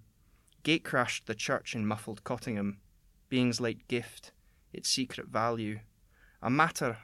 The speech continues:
of downtrodden poetry, diminutive and brought to this by luck of lyric and an unknown tree. A passer-by was bound to notice, crisp leaves at work when everyone had gone, some fricative on paving stones,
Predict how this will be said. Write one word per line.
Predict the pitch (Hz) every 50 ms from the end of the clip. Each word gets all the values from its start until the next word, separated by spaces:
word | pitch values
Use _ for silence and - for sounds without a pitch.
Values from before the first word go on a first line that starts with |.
| -
of | - 110 -
downtrodden | - 123 123 120 110 - - 147 135 - - 117
poetry, | 113 - - 139 131 - - - 117 107 107 110 - _ _ _ _ _ _ _ _ - _
diminutive | 131 127 135 139 143 147 135 123 - - 113 104 101 - - -
and | 120 113 104 110
brought | 139 135 131 - -
to | - 110
this | 117 123 127 - - - - - - - _ - - - _
by | - 110
luck | 110 120 135 139 - -
of | - 110 110
lyric | 113 120 127 135 - - - - - _ _
and | - 117 110 117
an | 127
unknown | 120 127 123 120 120 120 120 120
tree. | 107 - - 131 131 127 113 110 - - _ _ _ _ _ _ _ _ _ _ _ _ _ _ _ _ -
A | -
passer-by | - - 165 151 - - 135 123 139 131 143 156 147
was | 123 113 110
bound | - 123 127 135 131 123
to | -
notice, | 110 110 113 135 127 - 120 107 - - - - - - _ _ - _ _ _ _ _ _
crisp | - 160 147 - -
leaves | - 123 123 131 135 131 113 117 120
at | 104 101
work | 117 123 127 120 110 - - - - _
when | 127 120 113
everyone | 113 110 123 120 117 110 110 107
had | 101 - -
gone, | 123 113 113 113 113 110 107 - - _ _ _ _ _ _ - _ _ _
some | - - - 147 139
fricative | 131 - - 160 143 - - - - 127 113
on | 117 117 113
paving | 110 - 127 127 120 - 120 120 110
stones, | - - - 113 110 110 107 104 104 - - -